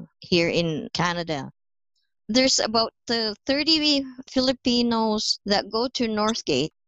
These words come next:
before pandemic. Every day, Monday to Friday. They just, uh, buy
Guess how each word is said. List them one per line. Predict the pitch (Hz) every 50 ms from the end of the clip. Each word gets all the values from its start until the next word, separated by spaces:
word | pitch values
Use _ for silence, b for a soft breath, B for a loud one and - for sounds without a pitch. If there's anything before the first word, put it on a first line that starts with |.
| _ -
before | - 185 - - 214 196 202
pandemic. | - - 214 185 180 175 175 175 165 139 123 - _ _ _ _ _ _ -
Every | 196 240 254 254 262 254 240
day, | 202 202 190
Monday | 185 185 190 196 208 226 240 240 226 226 -
to | - 233
Friday. | 208 - - - 214 196 196 196 185 175 151 127 127 131 160 - _ _ B B B B B B B -
They | 226 233 254
just, | 262 269 - -
uh, | 247 240 240 226
buy | 220 196 208 220 226 226